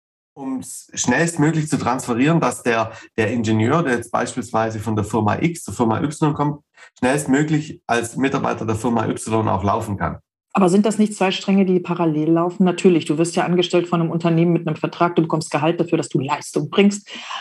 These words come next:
Speaker 2: Aber, ähm, ich sage trotzdem, wenn du dich gut aufgenommen fühlst und, äh, ne, das ist ein Weg ist, wo du mitgenommen wirst.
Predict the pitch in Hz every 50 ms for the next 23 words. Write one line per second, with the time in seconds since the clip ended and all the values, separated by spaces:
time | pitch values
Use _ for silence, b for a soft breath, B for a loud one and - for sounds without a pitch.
0 | B B - 185 175 170 165 165 165 165 165 170 165 170 165 165 165 165 160 165
1 | 160 160 - - - - - - - - - 170 165 170 170 - - - 180 175
2 | - - - - 226 214 214 220 214 - 165 165 175 170 165 165 165 170 170 165
3 | - 170 160 175 175 - - - _ _ - 226 240 254 - - - 214 202 208
4 | 202 - - 185 185 180 175 175 175 170 175 - 233 233 247 247 233 - - -
5 | - 196 185 185 180 180 180 - 208 - 180 175 170 170 170 170 170 165 160 185
6 | 202 240 233 220 190 - 180 - 196 170 175 202 202 220 - - 180 170 165 170
7 | 214 220 - - 220 202 208 202 101 101 196 202 202 202 202 - B